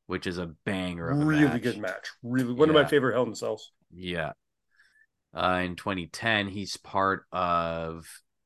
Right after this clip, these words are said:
Speaker 1: Team W W E seven on seven taking on the Nexus.
Speaker 2: And that's gotta be it, right?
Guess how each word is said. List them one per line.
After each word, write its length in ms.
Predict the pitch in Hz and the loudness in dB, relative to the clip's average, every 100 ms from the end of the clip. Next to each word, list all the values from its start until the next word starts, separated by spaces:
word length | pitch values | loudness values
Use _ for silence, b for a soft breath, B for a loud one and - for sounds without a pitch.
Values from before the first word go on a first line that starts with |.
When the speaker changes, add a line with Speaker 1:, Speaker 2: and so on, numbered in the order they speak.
| _ _ _ _ _ _ _ _ _ _ _ _ _ - | _ _ _ _ _ _ _ _ _ _ _ _ _ -14
Speaker 1:
Team 720 | - 107 98 95 92 90 82 85 | -10 -6 -4 -4 -4 -6 -10 -4
W 220 | 95 92 | -2 -2
W 200 | 87 87 | -4 -4
E 360 | 87 82 82 - _ _ _ | -6 -6 -10 -14 _ _ _
seven 380 | - - 101 90 | -10 -4 -2 -2
on 120 | 87 | -4
seven 380 | - 95 85 82 | -4 -6 -4 -8
taking 340 | - 90 87 | -8 -10 -8
on 120 | 85 80 | -8 -8
the 80 | |
Nexus. 640 | 82 85 - 76 80 - - _ _ _ _ _ _ _ _ _ _ _ _ _ _ _ _ _ _ _ _ _ _ _ _ _ 123 | -8 -8 -10 -10 -8 -8 -8 _ _ _ _ _ _ _ _ _ _ _ _ _ _ _ _ _ _ _ _ _ _ _ _ _ 0
Speaker 2:
And 80 | |
that's 180 | 120 104 | 2 2
gotta 180 | - 92 | 0 -2
be 160 | 87 110 | -2 -4
it, 100 | 90 | -4
right? 220 | 98 113 | -4 -8